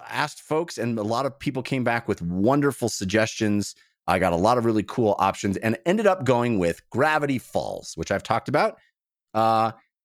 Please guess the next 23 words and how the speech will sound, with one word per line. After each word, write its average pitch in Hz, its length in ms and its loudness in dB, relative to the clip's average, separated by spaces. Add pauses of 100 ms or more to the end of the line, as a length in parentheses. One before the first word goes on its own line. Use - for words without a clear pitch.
(400)
we 220 420 2 (120)
got 202 340 0
through 180 480 4
most 170 400 2
of 196 100 -2
season 165 360 0
one 135 220 2
of 107 260 0
Gravity 92 360 2
Falls, 65 680 -4 (200)
uh, 101 180 2
but 95 240 -2
my 120 100 4
wife 147 360 0
turned 139 260 -2
to 120 80 -2
me 101 160 2
and 98 100 -2
said, 71 380 -4 (500)
at 92 80 0
a 92 40 -4
certain 82 240 -2
point, 76 320 -6